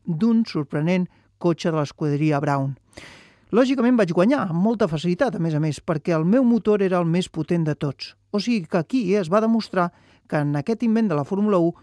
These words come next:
no és tan important ser el millor pilot, sinó tenir una màquina amb difusor misteriós. Conclusió final. Si vols guanyar un partit de futbol, juga amb els millors,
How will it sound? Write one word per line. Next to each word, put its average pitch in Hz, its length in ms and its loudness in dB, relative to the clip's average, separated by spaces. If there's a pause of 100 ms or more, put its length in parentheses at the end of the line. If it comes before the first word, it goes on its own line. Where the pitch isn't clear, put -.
(160)
no 190 180 2
és 185 80 -4
tan 214 160 0
important 196 480 -2
ser 190 160 -4
el 190 80 0
millor 180 480 0
pilot, 196 440 -2
sinó 202 400 -4 (100)
tenir 180 260 -2
una 175 160 0
màquina 165 460 -2 (100)
amb 170 240 0
difusor 156 520 -2 (240)
misteriós. 151 760 -2 (360)
Conclusió 233 440 2
final. 160 400 -2 (260)
Si - 180 -2
vols 262 180 -2
guanyar 170 300 0
un 208 80 2
partit 180 320 -4
de 160 160 -2
futbol, 247 400 0 (100)
juga 226 320 -2
amb 220 140 0
els 165 160 0
millors, 180 400 2